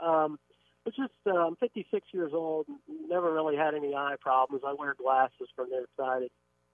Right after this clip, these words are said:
Um, but, uh, I was just diagnosed with a detached visceral, and the doctor said, "There's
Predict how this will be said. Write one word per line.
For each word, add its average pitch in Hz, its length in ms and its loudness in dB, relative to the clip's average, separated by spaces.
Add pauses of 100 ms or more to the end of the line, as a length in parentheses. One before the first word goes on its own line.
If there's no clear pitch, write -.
(260)
Um, 127 460 4 (100)
but, 156 240 0 (400)
uh, 156 280 0
I 151 40 -2
was 165 220 -6
just 208 160 -4
diagnosed 175 560 0
with 151 140 -10
a 135 60 -6
detached 147 640 -2
visceral, 175 580 -2 (760)
and 156 720 2
the 147 540 -4 (100)
doctor 165 480 -2
said, 151 280 2
"There's 156 120 -12